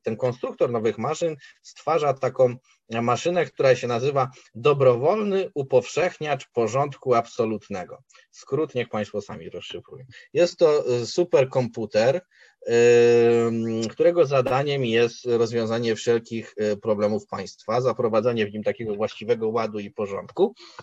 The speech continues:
No i maszyna sprawia, że nabywcami towarów stają się roboty i buduje dworzec tęczowy, ale się okazuje, że to wcale nie jest dworzec, tylko to jest maszyna, która przerabia tych idiotów na lśniące krążki.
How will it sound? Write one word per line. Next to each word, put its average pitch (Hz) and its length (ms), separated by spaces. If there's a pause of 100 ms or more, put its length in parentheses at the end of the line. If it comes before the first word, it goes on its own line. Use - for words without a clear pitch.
No 180 80
i 320 80
maszyna 185 360
sprawia, 151 380
że 135 100
nabywcami 123 560
towarów 113 420
stają 117 260
się 127 140
roboty 120 580 (320)
i 110 100
buduje 165 340
dworzec 147 460
tęczowy, 120 480
ale 202 160
się 185 140
okazuje, 185 380
że 190 100
to - 80
wcale 185 280
nie 175 80
jest 147 200
dworzec, 185 280
tylko 196 180
to - 80
jest 160 140
maszyna, 175 480
która 160 220
przerabia 156 480
tych 139 200
idiotów 143 480
na 165 180 (300)
lśniące 165 560
krążki. - 600